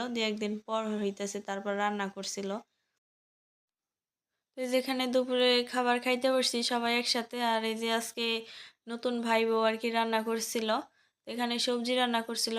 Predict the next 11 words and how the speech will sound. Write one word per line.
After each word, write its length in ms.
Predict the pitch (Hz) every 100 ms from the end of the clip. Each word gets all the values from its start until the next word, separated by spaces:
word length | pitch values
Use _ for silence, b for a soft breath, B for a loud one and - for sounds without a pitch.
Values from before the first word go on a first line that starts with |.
| 226
তারপরে 360 | 233 220 226 220
গরুর 340 | 214 226 233 226
বট 340 | 233 226 220 -
আর 180 | - 208 214
হইতেছে 460 | 220 226 226 226 214
আগের 320 | - 214 226 226
দিনের 280 | 220 220 214
যে 140 | 220
ভাজি 340 | 220 214 208 226
ছিল 200 | 226 214
ওগুলা 400 | 208 208 214 208